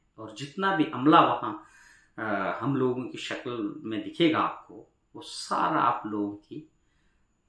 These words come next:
मदद के लिए है। जैसा कि जैसे ही आप पोलिंग स्टेशन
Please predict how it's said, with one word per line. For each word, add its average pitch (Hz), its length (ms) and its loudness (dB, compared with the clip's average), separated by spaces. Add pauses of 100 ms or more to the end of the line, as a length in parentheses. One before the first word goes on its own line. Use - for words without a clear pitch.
(580)
मदद 110 360 -4
के 95 100 -6
लिए - 220 -10
है। - 380 -20 (640)
जैसा 156 260 -4
कि 160 320 -4 (300)
जैसे - 240 -2
ही 180 140 0
आप 156 200 4
पोलिंग 139 220 -2
स्टेशन 131 340 -8